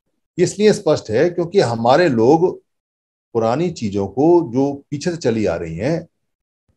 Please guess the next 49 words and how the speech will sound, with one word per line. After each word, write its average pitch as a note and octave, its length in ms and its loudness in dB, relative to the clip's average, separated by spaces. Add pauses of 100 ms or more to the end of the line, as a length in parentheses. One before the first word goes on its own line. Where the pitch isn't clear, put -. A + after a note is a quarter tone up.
(260)
उन्हीं C#3+ 220 -2
को E3 100 2
सुनते A2 300 -2
आ G2 140 4
रहे B2 120 2
हैं, D#3+ 80 2
उन्हीं C#3+ 200 0
को C#3 100 0
देखते G#2 320 -4
आ F2 100 0
रहे F#2 140 -4
हैं, C3+ 200 -6
तो E3 260 -2
चिंतन A#2+ 300 -2
मनन C#3 200 0
नहीं A#2 260 -2
करते। A2 360 -4 (320)
जो C3 260 0
एक B2+ 200 0
ने D3 120 -2
बता C3 260 4
दिया C#3+ 420 2
वही B2+ 220 0
दूसरा G#2+ 340 -2
आगे A#2+ 140 2
बताता A#2+ 400 0
है, C3+ 80 2
वही C3 140 4
तीसरा A2 320 -4
बताता A#2 380 0
है, D3 80 4
और D3+ 100 2
उसमें C#3 280 -6
कुछ C#3 200 -10
ना C#3+ 60 -2
कुछ C#3 160 -8
ऐसा C3 260 2
मिक्स D3+ 200 -2
कर A#2 140 -4
देता A2 300 0
है C#3 100 2
कि D#3 120 -2
वो C#3+ 200 2
और C3 260 6
जोरदार A2 320 0
शब्दों F2+ 280 -12
से A2 140 -6
बताता D#2 400 -8
है। D#2+ 60 -18